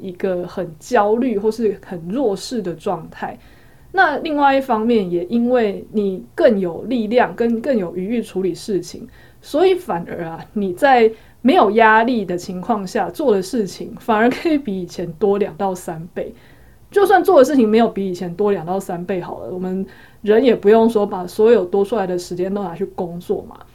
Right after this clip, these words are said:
那你拿那些时间去做你以前觉得很遗憾没有时间去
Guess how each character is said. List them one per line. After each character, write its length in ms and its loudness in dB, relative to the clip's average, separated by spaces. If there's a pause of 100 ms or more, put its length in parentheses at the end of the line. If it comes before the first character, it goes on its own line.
(180)
那 140 0
你 140 2
拿 200 -4
那 120 0
些 160 2
时 240 -6
间 240 0
去 120 -4
做 360 0
你 140 0
以 80 0
前 200 -6
觉 140 -6
得 160 -4
很 280 -6
遗 180 -4
憾 200 0
没 140 0
有 140 0
时 260 -8
间 220 0
去 320 -2